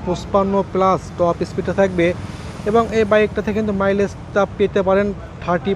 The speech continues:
ফাইভ থাকবে। তো যারা নাকি এরকম বাইকগুলো খুঁজতেছেন, তো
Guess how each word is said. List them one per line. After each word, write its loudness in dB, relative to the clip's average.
ফাইভ 4
থাকবে। 2
তো -2
যারা 4
নাকি 0
এরকম 4
বাইকগুলো 4
খুঁজতেছেন, 4
তো -2